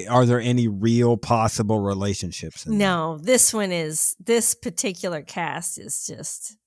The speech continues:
Speaker 2: unreal.
Speaker 1: Well, I think they all are, really, aren't they?
Speaker 2: To some degree, but I mean, there's no hope for any of these people.
Speaker 1: I mean,
Speaker 2: I
Speaker 1: we've
Speaker 2: mean,
Speaker 1: seen
Speaker 2: these,
Speaker 1: some of
Speaker 2: none of
Speaker 1: them.
Speaker 2: these are real relationships.
Speaker 1: I think of the recent ones, we think,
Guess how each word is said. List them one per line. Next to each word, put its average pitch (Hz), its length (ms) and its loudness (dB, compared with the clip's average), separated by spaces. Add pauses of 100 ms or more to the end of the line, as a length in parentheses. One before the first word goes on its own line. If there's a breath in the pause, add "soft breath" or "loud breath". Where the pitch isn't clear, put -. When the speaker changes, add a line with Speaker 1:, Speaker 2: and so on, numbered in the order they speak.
(140)
Speaker 2:
unreal. 180 380 -2
Speaker 1:
Well, 175 100 6
I 160 40 6
think 196 140 6
they 135 140 2
all 110 280 2
are, 80 220 -4
really, 85 320 -6
aren't 98 260 -6
they? 101 300 -4 (680)
Speaker 2:
To 381 140 2
some 240 360 4
degree, 185 420 -2
but 175 160 -4
I 202 120 4
mean, 190 260 -2
there's 233 240 0
no 185 160 -2
hope 180 240 -6
for 156 160 -10
any 160 280 -6
of 135 60 -12
these 151 220 -8
people. - 280 -8
Speaker 1:
I 180 60 4
mean, 170 40 6
Speaker 2:
I - 20 6
Speaker 1:
we've 170 100 8
Speaker 2:
mean, 202 60 4
Speaker 1:
seen 175 220 4
Speaker 2:
these, 135 100 2
Speaker 1:
some 147 240 4
of - 60 6
Speaker 2:
none 254 120 8
of - 60 6
Speaker 1:
them. 104 80 2
Speaker 2:
these 185 220 0
are 180 100 -2
real 170 260 -2
relationships. 143 680 -8
Speaker 1:
I 143 60 2
think 165 200 6
of 147 180 6
the 123 120 6
recent 120 540 4
ones, 92 520 -4
we 117 100 -2
think, 110 440 -2